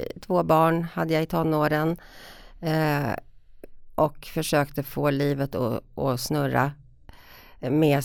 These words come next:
med spelandet också inbakat i det då. Och det var, det var hyggligt stressigt, kan man säga. Eh,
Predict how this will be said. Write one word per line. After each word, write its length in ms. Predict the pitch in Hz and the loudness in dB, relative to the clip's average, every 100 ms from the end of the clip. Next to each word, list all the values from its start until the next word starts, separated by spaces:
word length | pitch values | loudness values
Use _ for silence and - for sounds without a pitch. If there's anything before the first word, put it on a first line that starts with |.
| - | -2
med 380 | - 143 139 131 | 0 2 2 -2
spelandet 580 | - 139 127 131 127 | -2 2 4 2 0
också 380 | - - - 131 131 - | -2 -2 -2 -2 -2 -6
inbakat 580 | 143 127 113 120 123 120 | -2 0 2 0 -2 -4
i 40 | |
det 180 | 104 87 | -2 0
då. 140 | 110 | 0
Och 180 | 120 120 | -2 -2
det 120 | 131 | 0
var, 220 | 131 131 - - - - - | 0 0 -2 -10 -20 -20 -8
det 80 | 254 | 0
var 320 | 208 185 247 233 - - | 4 4 2 -4 -12 -10
hyggligt 380 | - 233 180 - | -2 -2 -2 -4
stressigt, 600 | - 220 - - 226 262 | 0 0 0 -2 -4 -2
kan 140 | 262 | 0
man 140 | 226 185 | 0 0
säga. 380 | 151 123 123 143 - | -2 0 0 -2 -4
Eh, 300 | 160 160 | -4 -4